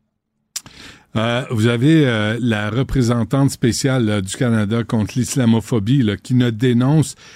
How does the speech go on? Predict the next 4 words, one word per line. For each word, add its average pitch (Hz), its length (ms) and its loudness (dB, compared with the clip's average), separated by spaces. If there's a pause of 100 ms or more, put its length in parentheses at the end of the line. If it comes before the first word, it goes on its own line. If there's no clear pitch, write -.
(160)
jamais 135 560 2
ces 117 220 0
manifestations. 101 1080 0 (340)
Jamais. 143 840 2